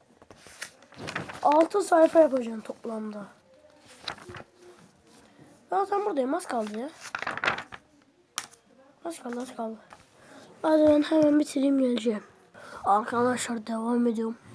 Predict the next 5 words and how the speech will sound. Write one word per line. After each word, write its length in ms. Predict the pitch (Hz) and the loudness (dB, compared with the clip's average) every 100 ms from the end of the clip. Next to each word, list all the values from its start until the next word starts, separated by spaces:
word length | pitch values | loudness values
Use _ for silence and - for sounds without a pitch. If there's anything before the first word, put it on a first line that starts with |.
| - | -8
Bıktım, 520 | 240 - - 240 208 | -6 -2 0 2 0
bıktım, 420 | 240 240 - 240 196 - - | -4 -4 -2 -4 -4 -8 -2
bıktım 460 | 269 - 285 240 | -2 0 0 0
bu 100 | 233 | -2
derslerden. 540 | 220 214 - 214 208 | -6 -8 -6 -8 -8